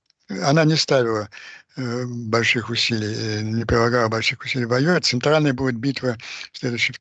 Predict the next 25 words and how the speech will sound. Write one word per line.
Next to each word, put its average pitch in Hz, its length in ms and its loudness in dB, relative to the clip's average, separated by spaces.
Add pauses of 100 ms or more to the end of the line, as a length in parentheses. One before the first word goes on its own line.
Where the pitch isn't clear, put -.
(160)
вторник 120 360 0
в 123 60 -6
Нью-Хэмпшире, 113 720 -2 (340)
где 120 220 2
на 117 100 2
сегодня 151 580 2 (360)
они 117 280 -2
идут 131 240 -2
как 127 200 2
бы 113 100 -2
по 113 320 -2
прогнозам, 123 640 -2
она 101 240 -4
идет 123 200 -4
с - 100 -6
ним, 123 200 0 (400)
ну, 131 600 4
ноздря 123 720 2
в - 20 2
ноздрю, 139 560 -2
на, 95 340 -8 (460)
э, 110 460 -4
разница 113 440 2
так 110 240 -6
на, 107 280 -4